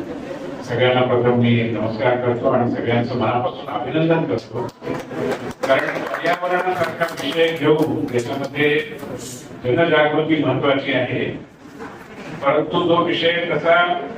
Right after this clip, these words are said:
लोकप्रिय होण्यामध्ये अडचणी आहेत. कारण पर्यावरणाचं काम म्हणजे स्वतःसमोर आरसा धरण्याचं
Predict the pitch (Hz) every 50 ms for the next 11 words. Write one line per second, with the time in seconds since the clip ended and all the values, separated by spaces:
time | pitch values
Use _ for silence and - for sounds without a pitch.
0 | - - - - - 208 - 185 185 180 180 185 185 190 190 170 160 160 160 160
1 | 160 160 165 185 180 180 - - 139 135 - 156 151 139 123 117 117 110 107 98
2 | - - - - - - - - - - - - - - - 131 131 131 139 143
3 | 139 131 131 - - 151 151 151 160 160 160 165 165 165 165 165 156 160 156 151
4 | 156 151 156 156 156 160 165 160 - 170 139 143 143 143 151 147 147 147 147 151
5 | 151 135 139 135 127 - - - 147 147 131 120 120 120 120 - - -